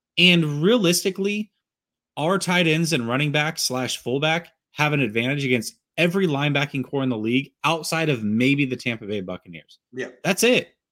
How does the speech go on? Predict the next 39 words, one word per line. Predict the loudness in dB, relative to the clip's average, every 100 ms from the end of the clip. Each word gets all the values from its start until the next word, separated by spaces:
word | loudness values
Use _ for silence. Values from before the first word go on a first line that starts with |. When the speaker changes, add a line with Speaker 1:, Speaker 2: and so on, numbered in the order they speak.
| -10
Speaker 2:
Yeah. | 0
Speaker 1:
Like, | 0 0 -4
that's | -4 -2 0
something | 0 2 4
they | 4
need | 4 2 0 -2
to | -4
figure | -2 -2 0
out | -2
and | -2
utilize. | -2 0 0 0 0 -4 -8 _ _ _
Make | 2 2 2
the | -2
game | 0 2 2
easier. | 2 0 -2 -4 -6
And | -2 0
it's | 2
something | 0 0
that | -2 0
they | 0
could | 0 0
have | 0 -2
certainly | -2 -2 0 0 2
exploited | 0 -2 -2 0
against | 0 -2 -6
the | -8
Rams. | -6 -4 -4
They | -4
chose | -4 -2 -2
not | -2 -6 -4
to. | -2 -2 -6 _ _ _ _ 0
And | 2
I | 2
hope | 2 0 -2
that | -2
they | -2 0
figure | 0 0 0
it |
out. | 0 0 -2